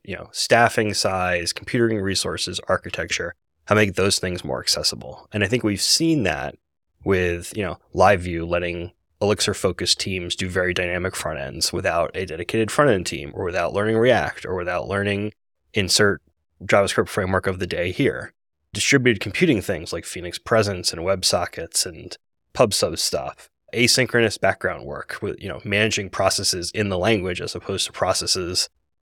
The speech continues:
at the operating system level. Opening up the world of embedded via nerves. What we're seeing with Bumblebee, N X, Axon, Hugging Face models, you know, M L stuff. These are things that took either,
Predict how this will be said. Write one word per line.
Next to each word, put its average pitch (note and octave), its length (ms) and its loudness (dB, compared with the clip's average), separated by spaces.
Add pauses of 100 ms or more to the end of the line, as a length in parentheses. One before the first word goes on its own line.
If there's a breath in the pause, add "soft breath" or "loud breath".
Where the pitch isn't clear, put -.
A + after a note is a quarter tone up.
(140)
at F#2+ 260 2
the D#2 420 -6 (180)
operating F2 340 2
system - 360 0
level. - 380 -8 (320)
Opening G2 320 2
up F2+ 60 -6
the F#2+ 100 0
world F2+ 260 2
of - 60 -8
embedded F2+ 420 0
via E2+ 160 -6
nerves. - 640 -2 (320)
What - 120 0
we're F2+ 80 0
seeing F#2+ 280 2
with F#2+ 160 -4
Bumblebee, F#2+ 520 -2
N F#2 140 0
X, F2+ 300 -2
Axon, F#2+ 720 -2
Hugging - 400 -2
Face F#2+ 300 -2
models, F2 680 0
you G2 80 -4
know, - 160 -6
M G#2+ 160 2
L F#2 160 2
stuff. - 520 -2 (420)
These C3 200 4
are B2+ 60 4
things G#2+ 400 0
that G2+ 220 -6
took - 520 -2 (420)
either, F#2+ 360 2